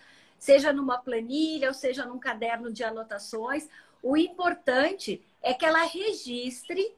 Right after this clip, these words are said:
todas as suas rendas líquidas e as suas despesas. Esse é o nosso fluxo de caixa, como se fosse uma empresa. E o fluxo de caixa vai nos dar um norte para o nosso orçamento,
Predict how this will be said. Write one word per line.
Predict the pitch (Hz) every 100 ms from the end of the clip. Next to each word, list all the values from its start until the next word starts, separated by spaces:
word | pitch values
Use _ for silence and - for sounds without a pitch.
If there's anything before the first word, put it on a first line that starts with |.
| _ _ - _ _
todas | 294 339 427 415 359
as | 330
suas | - 302 254
rendas | 226 240 240 247 220 202
líquidas | 202 214 214 220 330 320 427 427 - - _ -
e | 277
as | 320
suas | 330 370 370
despesas. | 415 427 - 262 196 180 120 - _ _
Esse | - 294 381
é | 359
o |
nosso | 339 359 349
fluxo | - 370 370 392
de | 339
caixa, | 403 - 302 277 285 240
como | 262
se | 277 349
fosse | 359 381 440
uma | 392
empresa. | 320 254 202 170 - - - _ _ _ _ -
E | 262
o |
fluxo | 277 370 381 415
de | 330
caixa | 349 254 240 302 320 247
vai | 262
nos | 277 269
dar | 269 277
um | 320 349
norte | 320 254 247 254 285 - 453 - _ _ _
para | 294 311
o | 330
nosso | 330 349
orçamento, | 359 392 415 359 330 311 175